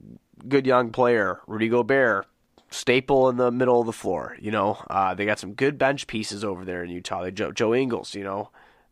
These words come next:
Bogdanovich, good, good players over there. Uh,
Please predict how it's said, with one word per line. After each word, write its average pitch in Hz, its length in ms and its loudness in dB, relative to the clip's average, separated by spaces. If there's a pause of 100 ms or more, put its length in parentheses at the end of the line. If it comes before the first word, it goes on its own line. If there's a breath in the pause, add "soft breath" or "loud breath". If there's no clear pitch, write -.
Bogdanovich, 104 840 2 (280)
good, 156 320 0
good 202 200 4
players 180 360 6
over 165 200 6
there. 160 400 6 (160)
Uh, 98 220 -2